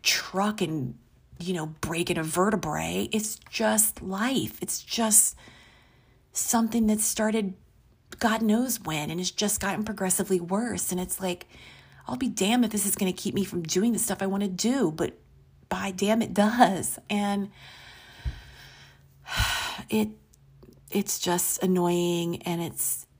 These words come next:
I'm having a really hard time accepting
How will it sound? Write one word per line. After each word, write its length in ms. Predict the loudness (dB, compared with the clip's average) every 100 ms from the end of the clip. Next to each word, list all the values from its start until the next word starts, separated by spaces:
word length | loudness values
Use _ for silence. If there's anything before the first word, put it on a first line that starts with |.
| _ _
I'm 300 | -8 -8 -10 -16 -20 _ -20 _ -10
having 360 | -4 0 2 2
a 40 |
really 240 | 2 2
hard 260 | 0 -4 -4
time 380 | -6 -4 -4 -4
accepting 1040 | -4 -4 0 -2 0 -2 -2 -2 -6